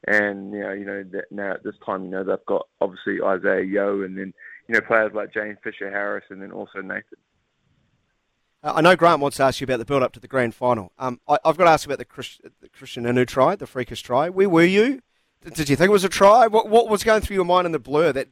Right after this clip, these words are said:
Speaker 2: ultimately got you through?
Speaker 1: Well, I had lunch with Tim Moulton yesterday, and he's the one that dropped the ball,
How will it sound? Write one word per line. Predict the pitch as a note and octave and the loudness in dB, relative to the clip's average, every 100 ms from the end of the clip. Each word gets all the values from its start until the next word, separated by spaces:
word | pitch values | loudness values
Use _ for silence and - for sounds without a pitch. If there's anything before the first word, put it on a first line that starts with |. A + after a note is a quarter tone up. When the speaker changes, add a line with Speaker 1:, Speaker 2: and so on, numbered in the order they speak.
| - | -6
Speaker 2:
ultimately | D#3 D3 D3 C3+ | -6 -4 -6 -4
got | D3 C#3 | -4 -4
you | |
through? | - D#3+ C3 - _ _ _ _ _ _ _ _ _ - | -6 -4 -6 -6 _ _ _ _ _ _ _ _ _ -12
Speaker 1:
Well, | A#2 B2+ | -6 -4
I | |
had | D3+ | -2
lunch | D3 D3 - | 0 0 -2
with | B2+ | -12
Tim | - A#2+ | -8 -4
Moulton | A2+ B2 A#2 | -4 -6 -8
yesterday, | A#2 - A2 G#2 | -12 -8 -6 -6
and | A#2 | -6
he's | A2+ | -8
the | A2+ | -6
one | A2+ | -6
that | G#2 - | -6 -4
dropped | A2+ - | -6 -6
the | |
ball, | F#2+ A2+ G#2 | -2 0 0